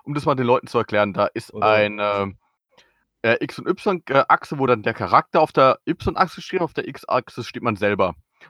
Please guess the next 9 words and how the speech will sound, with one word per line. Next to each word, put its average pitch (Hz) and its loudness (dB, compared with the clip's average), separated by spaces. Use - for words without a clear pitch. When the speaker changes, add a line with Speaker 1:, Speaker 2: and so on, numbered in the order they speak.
Speaker 1:
Umso 180 0
weiter 151 6
rechts, - -4
äh, 110 2
man 110 -2
auf - -4
der - -10
X-Achse - -10
ist, - -14